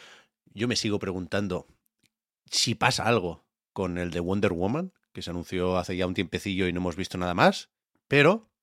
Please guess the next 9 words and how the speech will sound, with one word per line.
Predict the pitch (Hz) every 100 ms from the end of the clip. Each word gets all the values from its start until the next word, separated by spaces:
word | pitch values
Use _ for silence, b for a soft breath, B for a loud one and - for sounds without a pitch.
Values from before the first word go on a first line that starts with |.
| _ -
veremos | 101 104 101
también, | 104 113 101 71 _ _ _ _ _
seguramente | - - 104 - 185 139 160 -
más | 92 101
pronto | - 117 113
que | 113
tarde, | 135 127 151 202 b b b b _ _ _ _
cómo | - 123 131
encaja | 117 127 127 131 139 -